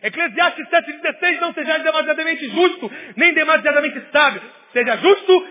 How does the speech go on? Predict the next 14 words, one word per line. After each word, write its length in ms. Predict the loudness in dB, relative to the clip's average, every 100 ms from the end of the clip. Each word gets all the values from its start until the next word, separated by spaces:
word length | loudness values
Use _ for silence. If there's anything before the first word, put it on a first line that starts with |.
| -4
e 80 | -4
seja 320 | 0 0 0 2
sábio. 340 | 2 2 0 -8 -8
Primeira 280 | -6 0 0
Coríntios 300 | 0 -4 -2
quatorze, 400 | -4 -4 -6 -6
quinze, 280 | -4 -4 -4
"Que 100 | -2
farei, 220 | 0 0
pois, 200 | -2 -2
orarei 240 | 0 -2 -2
com 140 | -2
o 60 | -4
Espírito, 680 | -6 -6 0 0 2 0